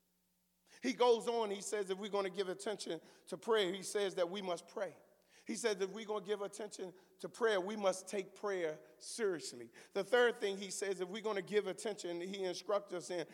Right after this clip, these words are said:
he says if we're gonna give, uh, uh, attention to prayer, we must be watchful in our prayer time. Watch this. It says, "Continue earnestly in prayer, being vigilant."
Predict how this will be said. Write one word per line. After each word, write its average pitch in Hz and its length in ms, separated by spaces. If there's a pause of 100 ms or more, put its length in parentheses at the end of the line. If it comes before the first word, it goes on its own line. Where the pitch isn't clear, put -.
(140)
he 226 100
says 196 280
if 175 80
we're 226 160
gonna 220 180
give, 208 300 (280)
uh, 175 340
uh, 165 360
attention 208 640
to 180 140
prayer, 185 500 (200)
we 220 180
must 190 280
be 196 140
watchful 156 1000 (260)
in 175 160
our 156 180
prayer 165 340
time. 127 200 (520)
Watch 196 260
this. 160 160
It 175 120
says, 185 280 (180)
"Continue 262 520 (100)
earnestly 190 720 (260)
in 185 180
prayer, 196 600 (360)
being 233 520 (260)
vigilant." 147 840